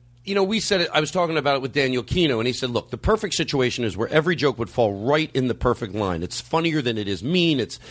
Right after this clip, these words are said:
it's, it's, it's, it's, it was done right."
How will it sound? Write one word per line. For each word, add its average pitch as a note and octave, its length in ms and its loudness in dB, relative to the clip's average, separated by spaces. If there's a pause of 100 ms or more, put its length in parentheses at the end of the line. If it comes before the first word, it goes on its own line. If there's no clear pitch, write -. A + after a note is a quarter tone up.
(160)
it's, - 260 -4
it's, - 300 -4
it's, - 240 -4 (280)
it's, - 220 -6
it - 640 2
was F3+ 120 2
done F#3 380 0
right." B2 380 0